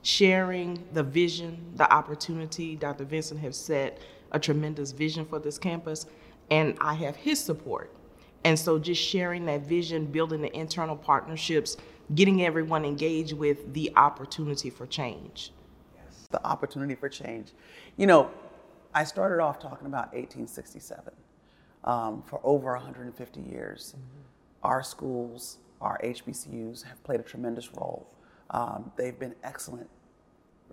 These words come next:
Speaker 2: despite the challenges. When you hear institutional excellence as it relates to H B C Us, because you're a graduate of two H B C Us, you worked at several
Speaker 1: Yes.
Speaker 2: H B C Us, what does institutional excellence mean to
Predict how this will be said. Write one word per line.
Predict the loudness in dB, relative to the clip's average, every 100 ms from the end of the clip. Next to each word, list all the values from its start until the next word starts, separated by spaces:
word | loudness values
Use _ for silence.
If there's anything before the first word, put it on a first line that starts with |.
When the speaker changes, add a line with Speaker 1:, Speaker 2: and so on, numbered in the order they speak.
| -12
Speaker 2:
despite | -10 -8 -6 -6 -6
the | -12
challenges. | -12 -12 -12 -14 -18 -20 -20 _ _ _ _ _ 0
When | 2 4
you | 2
hear | 0 -4 -4 -6
institutional | -10 -12 -12 -12 -10 -12 -12
excellence | -12 -14 -14 -14 -14 -10
as | -8 -6
it | -6
relates | -6 -6 -8 -10 -12
to | -10 -8 -6
H | -8 -8
B | -12
C | -12 -12 -10
Us, | -10
because | -10 -10 -8
you're | -2 -2
a |
graduate | -2 -2 0 0 0 -4 -4
of | -6 -6 -8
two | 0 4 4
H | 2 -2
B | -10
C | -10 -10 -8
Us, | -8
you | -4
worked | -2 -2 -4
at | -8
several | -8 -8 2 2 2 -2 -4 -8 -20 -20
Speaker 1:
Yes. | -6
Speaker 2:
H | -2 -2 -4
B |
C | -10 -10 -8 -8
Us, | -10 -16 _ -20 _ _ _
what | 6 6
does | 6 -2
institutional | -8 -10 -12 -12 -12 -12 -10
excellence | -12 -10 -12 -12 -16 -20 _
mean | -8 -8 -8
to | -12